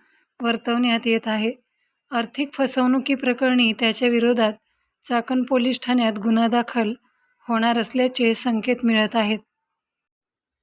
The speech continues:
दोन हजार बावीस मध्ये पोकलेन मशीनच्या तीन लाख रुपयांच्या भाड्याचे चेक बाउन्स करून फसवणूक केल्याचा आरोप करण्यात आले आहेत.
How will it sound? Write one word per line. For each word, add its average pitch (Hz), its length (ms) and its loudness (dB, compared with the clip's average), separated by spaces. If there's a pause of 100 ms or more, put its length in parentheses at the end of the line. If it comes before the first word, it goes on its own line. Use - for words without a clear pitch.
(320)
दोन 262 240 0
हजार 269 220 0
बावीस 247 420 -2
मध्ये 247 320 2
पोकलेन 254 520 0
मशीनच्या 254 580 0 (640)
तीन 262 180 0
लाख 254 280 -2
रुपयांच्या 254 680 0
भाड्याचे 226 520 -2
चेक 233 340 -4 (480)
बाउन्स 240 440 0
करून 240 340 0
फसवणूक 240 580 -2
केल्याचा 233 560 -2 (580)
आरोप 233 380 -2
करण्यात 233 400 -2
आले 226 180 0
आहेत. 220 240 0